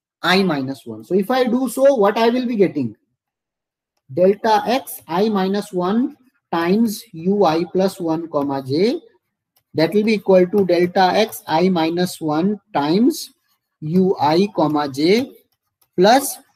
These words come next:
delta X I into delta X I minus one del U by del X at point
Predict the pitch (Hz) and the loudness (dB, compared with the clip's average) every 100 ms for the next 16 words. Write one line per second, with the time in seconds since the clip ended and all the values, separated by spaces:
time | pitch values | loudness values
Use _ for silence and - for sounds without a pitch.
0 | _ _ 139 180 185 220 208 208 185 - | _ _ 0 2 2 4 4 2 -4 -6
1 | - 160 156 180 226 - 180 190 208 262 | -6 -2 0 0 -2 -4 -2 -2 -2 -6
2 | 254 202 180 170 185 165 170 175 - - | -2 0 0 0 -2 -2 -4 -8 -14 -4
3 | 165 202 202 156 151 170 170 165 160 220 | 0 2 0 -2 -4 -6 -8 -4 0 0
4 | 294 - _ _ _ _ _ _ 127 170 | -2 -6 _ _ _ _ _ _ 0 2
5 | 196 208 220 202 170 185 302 - _ _ | 2 0 -2 2 2 2 0 -8 _ _
6 | _ 127 160 156 190 262 - - _ _ | _ -2 0 4 2 0 -8 -16 _ _
7 | _ _ _ _ _ _ 170 170 - 190 | _ _ _ _ _ _ -2 -2 -6 -2
8 | 185 233 294 - | 0 0 -2 -6